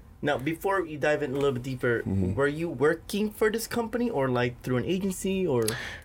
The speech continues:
Speaker 2: Um, it was another agency
Speaker 1: Okay.
Speaker 2: that needed copyright help.
Speaker 1: Gotcha,
Speaker 2: Yeah.
Speaker 1: gotcha.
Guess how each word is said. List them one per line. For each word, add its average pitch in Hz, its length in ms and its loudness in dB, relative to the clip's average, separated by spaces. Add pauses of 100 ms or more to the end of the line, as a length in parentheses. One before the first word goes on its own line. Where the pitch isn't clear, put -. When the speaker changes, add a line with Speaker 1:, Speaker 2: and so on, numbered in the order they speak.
Speaker 2:
Um, 113 280 2
it 120 40 0
was 123 140 2
another 113 240 2
agency 98 600 2
Speaker 1:
Okay. 98 140 4
Speaker 2:
that 92 80 2
needed 95 280 2
copyright 87 500 0
help. 87 240 -4
Speaker 1:
Gotcha, 123 380 0
Speaker 2:
Yeah. 92 140 2
Speaker 1:
gotcha. - 320 0